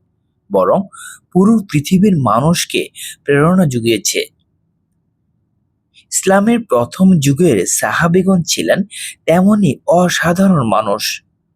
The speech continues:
তাদের মধ্যে হযরত বিলাল ইবনে রাবাহ রাদিয়াল্লাহু আনহু এমন একজন সাহাবী, যিনি ছিলেন একজন কালো আফ্রিকান দাস,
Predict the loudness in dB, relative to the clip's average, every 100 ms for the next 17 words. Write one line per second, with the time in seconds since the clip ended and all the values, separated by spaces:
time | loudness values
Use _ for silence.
0 | _ _ _ _ _ _ _ _ _ _
1 | _ _ _ -4 -2 0 0 2 0 0
2 | 0 0 0 0 -2 -2 0 2 2 0
3 | -4 -10 -6 -2 0 0 0 -2 -2 -4
4 | -2 0 0 0 -2 -4 -6 -2 -2 -2
5 | -2 -4 -4 -10 -16 -16 -10 -2 0 4
6 | 2 2 0 -2 0 -2 -2 -2 0 0
7 | 0 -4 -16 _ -20 -20 -2 2 2 0
8 | -4 -2 -2 -4 -14 -20 -10 -4 -4 -4
9 | -2 0 2 2 0 -4 -4 -4 -2 -2
10 | -2 -2 -2 -2 -6 -10